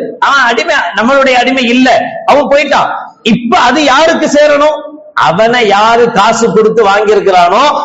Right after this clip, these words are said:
அந்த எஜமானனுக்கு போய் சேரணும். அந்த எஜமானனுக்கு சேர வேண்டிய ஒரு பொருளை இவன் அபகரித்துக் கொள்கிற போது இவன் போய் அல்லாஹ்ட்ட சொல்ல வேண்டியதில்லை, "யா அல்லாஹ், என் பேரை சொல்லி இவர் வாங்கிட்டாரு" அப்படின்னு சொல்ல வேணாம்.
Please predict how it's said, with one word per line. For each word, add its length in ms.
அந்த 300
எஜமானனுக்கு 640
போய் 200
சேரணும். 360
அந்த 400
எஜமானனுக்கு 840
சேர 320
வேண்டிய 440
ஒரு 320
பொருளை 440
இவன் 320
அபகரித்துக் 640
கொள்கிற 300
போது 360
இவன் 400
போய் 300
அல்லாஹ்ட்ட 340
சொல்ல 260
வேண்டியதில்லை, 580
"யா 200
அல்லாஹ், 340
என் 200
பேரை 260
சொல்லி 240
இவர் 240
வாங்கிட்டாரு" 520
அப்படின்னு 280
சொல்ல 140
வேணாம். 380